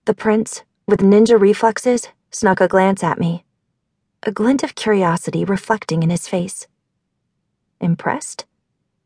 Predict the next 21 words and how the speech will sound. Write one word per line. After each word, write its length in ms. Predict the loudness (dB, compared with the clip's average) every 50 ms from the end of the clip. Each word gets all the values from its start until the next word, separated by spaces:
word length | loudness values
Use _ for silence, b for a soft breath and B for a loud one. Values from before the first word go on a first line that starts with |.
| _ _ _
No 220 | 0 2 4 4
doubt 260 | 6 6 4 4 4 2
he 60 | 0
had 100 | 0 -2
expected 520 | -2 -4 -8 -4 -4 -4 -2 -2 -4 -2
me 100 | -2 -2
to 80 | -2 -4
squeal 380 | -6 -6 -4 -2 0 2 2
like 200 | 0 0 -2 -4
a 40 | -6
girl. 460 | -2 0 0 0 0 -2 -4 -8 -14 _ _ _ _ _ _ _ _ _ _ _ _ _ _ B B B B B
I 100 | B -2
kept 240 | 0 2 0 2 2
my 120 | 2 0
expression 560 | 0 -2 -4 -8 -2 -2 -2 0 0 0 -2 0
blank 440 | 0 0 0 0 -2 -4 -8 -14 _ _ _ _ _ -4
and 120 | -2 0
arched 340 | 2 0 0 -2 -4 -6 -6
a 40 | -2
brow. 400 | -2 -2 -2 -2 -6 -8 -12 -18 _ _ _ _ _ _ _ _ _ _ _ _ _ _ _ _ _ _ _ _ _ _
Thank 320 | -10 -4 -4 -4 -4 -4